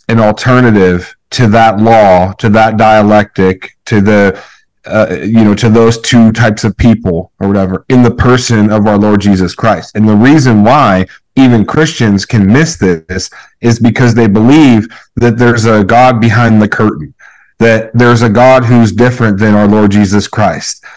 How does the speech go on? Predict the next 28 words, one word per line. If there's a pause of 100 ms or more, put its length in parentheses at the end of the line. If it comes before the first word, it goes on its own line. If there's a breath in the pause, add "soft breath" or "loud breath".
(100)
that
there's
a,
call
it
a
law,
call
it
the
Father,
call
it
whatever
you
want
to
call
it,
but
that
there's
something
stand,
that
stands
behind
Christ